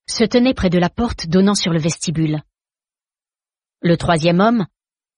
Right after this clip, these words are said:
un personnage aux sourcils si fournis qu'il se rejoignait au bas du front, posa sur la table une petite glacière,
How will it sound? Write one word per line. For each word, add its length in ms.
un 120
personnage 640
aux 60
sourcils 460
si 180
fournis 520
qu'il 140
se 160
rejoignait 480
au 80
bas 160
du 140
front, 320
posa 280
sur 220
la 140
table 340
une 140
petite 300
glacière, 680